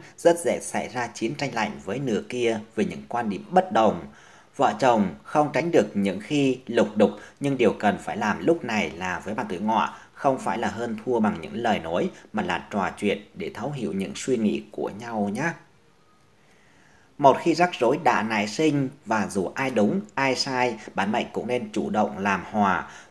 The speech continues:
Vợ chồng cùng sống dưới một mái nhà, mâu thuẫn kéo dài chỉ khiến cho bầu không khí thêm căng thẳng, ảnh hưởng tới tất cả thành viên trong gia đình mà thôi. Tuy nhiên, á,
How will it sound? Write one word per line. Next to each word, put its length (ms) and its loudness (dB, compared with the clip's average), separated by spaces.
Vợ 220 6
chồng 240 4
cùng 200 2
sống 300 -2
dưới 140 -2
một 220 2
mái 220 -4
nhà, 520 0
mâu 220 0
thuẫn 120 -6
kéo 160 -4
dài 380 -2
chỉ 160 -4
khiến 300 -4
cho 140 0
bầu 280 4
không 320 -6
khí 340 -4
thêm 240 -2
căng 240 -6
thẳng, 260 -6
ảnh 240 -4
hưởng 120 -8
tới 120 -4
tất 220 -8
cả 160 -4
thành 120 -4
viên 300 0
trong 200 -4
gia 160 -2
đình 180 2
mà 180 -6
thôi. 400 0
Tuy 140 10
nhiên, 320 4
á, 120 0